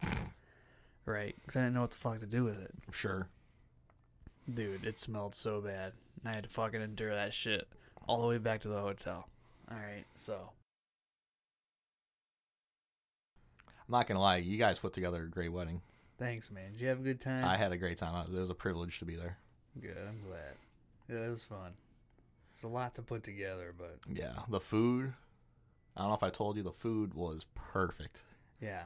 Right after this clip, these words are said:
Speaker 2: Like, I wish I could have had more than one plate, but I was like, "It's not a good idea just to go crazy."
Speaker 1: I mean, you easily definitely should have had two
Speaker 2: I
Speaker 1: plates.
Speaker 2: pr-, I should have.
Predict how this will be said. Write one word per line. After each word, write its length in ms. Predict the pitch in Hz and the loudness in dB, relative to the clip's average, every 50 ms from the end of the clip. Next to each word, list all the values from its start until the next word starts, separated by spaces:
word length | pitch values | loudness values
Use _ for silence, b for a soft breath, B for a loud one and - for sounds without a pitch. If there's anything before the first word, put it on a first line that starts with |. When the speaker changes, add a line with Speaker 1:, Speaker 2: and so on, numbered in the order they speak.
| - | 6
Speaker 2:
Like, 80 | 107 101 | 8 10
I 60 | 101 113 | 12 12
wish 180 | 135 147 - | 12 10 10
I 60 | 156 | 8
could 140 | - 147 123 | 6 6 6
have 100 | 107 98 | 6 8
had 180 | 110 113 117 101 | 6 6 6 6
more 160 | 98 104 107 | 4 4 4
than 140 | 98 90 92 | 2 2 2
one 180 | 98 101 98 | 2 2 0
plate, 380 | - - - 92 95 92 80 - | 0 -2 0 0 0 0 -2 -2
but 120 | - 92 90 | 0 2 2
I 100 | 90 92 | 2 2
was 100 | 87 85 | 2 0
like, 200 | 92 82 87 95 | -2 -2 -2 -4
"It's 180 | 82 - - | -6 -2 2
not 160 | 110 101 98 90 | 2 4 4 4
a 40 | |
good 120 | 87 87 85 | 2 -2 -2
idea 280 | 87 82 80 87 85 | -2 -4 -4 -4 -4
just 220 | 87 90 85 - - | -4 -4 -6 -6 -8
to 140 | - 76 73 - - - | -10 -10 -10 -10 -4 0
go 160 | 101 95 92 | 0 0 0
crazy." 560 | - - - 87 95 95 85 87 87 87 110 - - - b b b b b b b b b b b b b 127 | 0 -4 -4 -4 -2 -2 -4 -4 -6 -8 -10 -12 -16 -20 b b b b b b b b b b b b b -4
Speaker 1:
I 60 | 123 | -2
mean, 240 | 127 131 127 127 123 | 0 0 0 0 0
you 260 | 127 135 135 131 127 - - - 127 131 113 - | 0 0 0 -2 -2 -8 -14 -14 -12 -12 -10 -4
easily 440 | - 143 139 139 131 123 123 120 113 110 | 0 2 2 2 4 4 2 2 2 2
definitely 520 | 113 123 120 117 - 123 117 107 104 101 | 0 0 0 0 -2 -4 -4 -4 -6 -6
should 220 | - - 135 117 | -4 -2 -2 -2
have 120 | 110 104 98 | -2 -4 -6
had 280 | 98 95 85 85 92 | -6 -6 -6 -6 -8
two 160 | - - 95 90 - | -12 -16 -12 -2 2
Speaker 2:
I 60 | - 85 | 2 2
Speaker 1:
plates. 120 | 87 - | 2 2
Speaker 2:
pr-, 100 | - 85 95 | 0 2 4
I 100 | 95 92 | 4 4
should 260 | - - 80 82 90 | 4 0 -2 -2 0
have. 360 | 92 87 90 87 82 - - | 0 0 0 0 -2 -4 -8